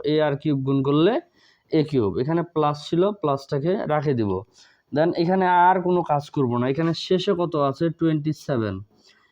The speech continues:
এই টোয়েন্টি সেভেনটাকে আমি থ্রি বি হোল কিউব দিয়ে ভাঙায় নিলাম। তিনটা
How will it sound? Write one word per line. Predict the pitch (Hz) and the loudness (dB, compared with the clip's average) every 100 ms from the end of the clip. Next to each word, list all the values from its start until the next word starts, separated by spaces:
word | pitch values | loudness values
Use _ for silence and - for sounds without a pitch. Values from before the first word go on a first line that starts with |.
| _ | _
এই | 135 | -4
টোয়েন্টি | 143 170 175 175 | 0 2 2 2
সেভেনটাকে | 180 175 165 170 170 165 | 0 0 0 2 0 0
আমি | 160 170 170 | 0 -2 -4
থ্রি | - 170 165 180 214 240 - _ _ _ - | -8 0 2 4 2 -2 -6 _ _ _ -6
বি | 135 151 175 | 0 2 2
হোল | 147 143 143 | 2 2 2
কিউব | 156 156 147 | 2 0 2
দিয়ে | 143 165 202 156 | 2 2 0 -2
ভাঙায় | 143 147 139 117 | -2 0 2 2
নিলাম। | 104 98 92 101 _ _ _ _ _ - | 0 0 -4 -8 _ _ _ _ _ 0
তিনটা | 170 180 180 | 2 2 2